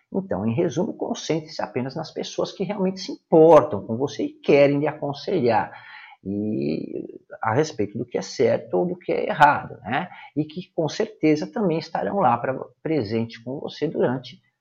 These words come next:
os seus piores momentos. Então, concentre-se nas pessoas, elas são as únicas pessoas que importam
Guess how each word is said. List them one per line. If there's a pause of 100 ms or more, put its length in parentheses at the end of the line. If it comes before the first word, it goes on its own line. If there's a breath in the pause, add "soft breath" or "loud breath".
(140)
os
seus
piores
momentos. (260 loud breath)
Então,
concentre-se
nas
pessoas,
elas
são
as
únicas
pessoas
que
importam